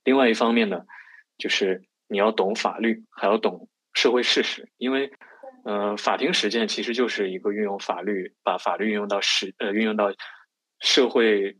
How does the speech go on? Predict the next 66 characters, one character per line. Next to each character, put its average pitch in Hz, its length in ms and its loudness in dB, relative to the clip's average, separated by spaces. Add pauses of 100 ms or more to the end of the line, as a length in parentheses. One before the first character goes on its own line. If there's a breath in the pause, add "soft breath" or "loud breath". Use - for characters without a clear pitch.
生 156 300 2
活 95 140 2
当 95 220 -2
中 101 160 -4
的 90 320 -2
一 101 100 -8
个 98 120 -2
过 98 200 4
程， - 200 -6
运 113 80 -2
用 110 160 0
到 104 120 2
社 110 200 0
会 104 240 0 (260 loud breath)
事 - 260 4
实 98 220 0
当 98 180 0
中 98 140 -6
的 95 60 -6
一 90 80 -10
个 95 120 0
过 98 200 2
程， - 240 -8 (260 loud breath)
所 117 160 0
以 - 20 2
你 117 60 0
又 107 100 4
要 113 140 6
懂 98 260 -2
这 113 120 -2
个 92 260 -6 (460)
所 - 180 2
谓 98 100 6
的 98 100 2
函 92 300 -4
涉 95 160 2
的 92 120 0
过 95 180 -2
程。 - 240 -8 (320)
那 120 100 0
你 98 260 0 (340 loud breath)
各 143 100 6
方 139 160 2
面 147 100 4
的 117 60 4
能 95 160 -4
力 107 120 0
其 104 120 -2
实 107 120 -6
都 117 180 2
会 113 180 2
练 107 180 2
到， 95 220 0
我 104 180 -2
个 156 140 2
人 131 100 0
觉 110 140 -2
得 104 80 -2
这 113 140 -2
个 107 80 -2
对 117 100 -2
我 101 160 0
来 90 140 -6
说 101 180 -6
其 - 120 -4
实 - 220 -12